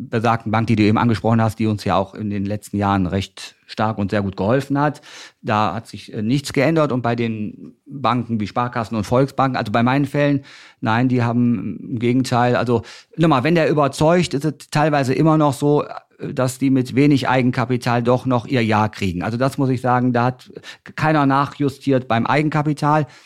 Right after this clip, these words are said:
Unsere, äh, Freundinnen und Freundinnen der Bürgschaftsbank manchmal,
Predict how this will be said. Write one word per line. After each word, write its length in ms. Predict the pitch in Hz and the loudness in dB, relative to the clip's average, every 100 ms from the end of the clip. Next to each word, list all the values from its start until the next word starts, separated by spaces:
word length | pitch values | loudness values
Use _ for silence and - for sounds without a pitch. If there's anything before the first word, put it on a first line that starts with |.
| _ _ _ _ | _ _ _ _
Unsere, 840 | 139 131 123 127 120 120 120 110 107 | -2 0 2 2 2 0 -2 -6 -12
äh, 40 | |
Freundinnen 520 | - 131 156 143 135 | -4 0 2 2 2
und 140 | 127 117 | 0 2
Freundinnen 500 | 143 147 135 127 117 | 2 4 4 2 2
der 140 | 117 | 0
Bürgschaftsbank 1000 | 117 160 175 143 110 - - 98 95 - | 2 2 2 0 -2 -4 -4 -2 -4 -8
manchmal, 720 | 107 110 113 - 120 131 156 | -4 -2 -2 -2 0 2 0